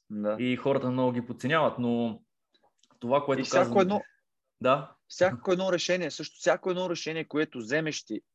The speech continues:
Speaker 1: трябва да е на сто процента правилно. Дали ще избиваш топката, трябва да я избиеш в, в, а, зона, която е,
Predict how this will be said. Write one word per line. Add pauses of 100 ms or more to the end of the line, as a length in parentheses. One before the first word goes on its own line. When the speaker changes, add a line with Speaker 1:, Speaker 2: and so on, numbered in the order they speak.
Speaker 1:
трябва
да
е
на
сто
процента
правилно. (360)
Дали
ще (320)
избиваш
топката,
трябва
да
я
избиеш (100)
в, (380)
в,
а,
зона,
която
е,